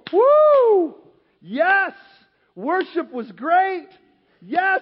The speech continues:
I hope you say this. "The message was great! Yes! What an awesome time to see our other people high-fiving each other. You even have the magnet on the back of your car and you're driving."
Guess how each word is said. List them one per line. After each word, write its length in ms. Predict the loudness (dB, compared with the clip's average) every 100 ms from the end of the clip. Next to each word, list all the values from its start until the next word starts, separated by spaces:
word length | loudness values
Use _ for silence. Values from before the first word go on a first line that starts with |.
| -6
I 100 | -8
hope 200 | -6 -8
you 80 | -10
say 220 | -8 -6
this. 140 | -6 -6
"The 60 | -8
message 420 | -6 -6 -8 -14
was 160 | -16 -8
great! 460 | -2 0 -2 -6 -16 _ _ _ _ _
Yes! 480 | -6 -2 0 -2 -4 -12 _ _ _ _
What 180 | -8 -4
an 80 | -2
awesome 440 | 0 -2 -6 -8
time 280 | -6 -4 -4
to 100 | -8
see 140 | -10 -2
our 80 | 0
other 140 | 0
people 360 | -4 -6 -6 -8 _
high-fiving 880 | -6 -2 -2 -4 -4 -2 -2 -4 -8
each 140 | -6
other. 340 | -4 -2 -2 -6 _
You 140 | -4 -2
even 180 | -2 -4
have 320 | -4 -4 -8
the 60 |
magnet 500 | -8 -6 -4 -4 -2
on 160 | -4 -4
the 60 | -4
back 320 | -6 -6 -10
of 80 | -12
your 100 | -12
car 680 | -8 -6 -4 -2 -2 -4 _ _ _
and 100 | -8
you're 120 | -6
driving." 800 | -6 -4 -2 -2 -4 -8 -12